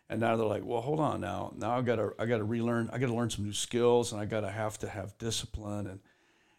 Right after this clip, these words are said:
and, uh, yeah, that's, and so you're, you're, uh, you're running into that. That's, and I, I acknowledge that in myself as a fifty-year-old man, fifty-one-year-old, like, "Hey, wow, I'm developing these bad habits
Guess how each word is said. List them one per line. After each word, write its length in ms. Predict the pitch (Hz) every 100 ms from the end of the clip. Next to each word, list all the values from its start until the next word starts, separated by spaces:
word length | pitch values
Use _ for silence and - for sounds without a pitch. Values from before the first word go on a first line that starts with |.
| _
and, 220 | - 104 98
uh, 40 | -
yeah, 300 | 117 135 -
that's, 220 | 120 -
and 180 | - 110
so 100 | 127
you're, 300 | 113 120 120
you're, 320 | 113 110 107
uh, 260 | 101 98 95 -
you're 140 | 107
running 260 | 113 113 110
into 260 | 117 113 107
that. 400 | 101 98 - -
That's, 180 | 180 185
and 160 | 123 127
I, 200 | 170 143 120 -
I 120 | 143
acknowledge 520 | 127 117 113 113 104
that 280 | 110 104 87
in 120 | 98
myself 480 | 92 92 - 101 92
as 120 | -
a 40 |
fifty-year-old 600 | - 135 113 104 98 92 92
man, 300 | 104 98 95
fifty-one-year-old, 760 | 117 101 101 98 92 95 90 - - _ _ _ -
like, 160 | 87
"Hey, 200 | - 120 104
wow, 320 | 107 117 92
I'm 120 | 104
developing 560 | 110 107 117 110 120 104
these 140 | 104
bad 240 | 104 104 98
habits 680 | 120 120 98 90 - -